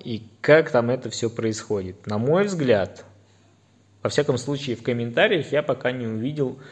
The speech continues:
какого-то, ну, типа, если бы так было, то, то что?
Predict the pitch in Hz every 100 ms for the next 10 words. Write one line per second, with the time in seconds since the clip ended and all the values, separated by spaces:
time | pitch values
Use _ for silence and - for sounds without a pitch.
0 | - - - - - 101 - 131 131 123
1 | 120 117 113 110 107 - - _ _ _
2 | _ _ - 131 120 120 117 107 104 101
3 | 98 95 98 95 98 107 110 87 90 104
4 | 117 113 101 107 - 101 127 208 247 240
5 | - 147 185 247 - - - _ _ _
6 | _ _ - 80 - - 92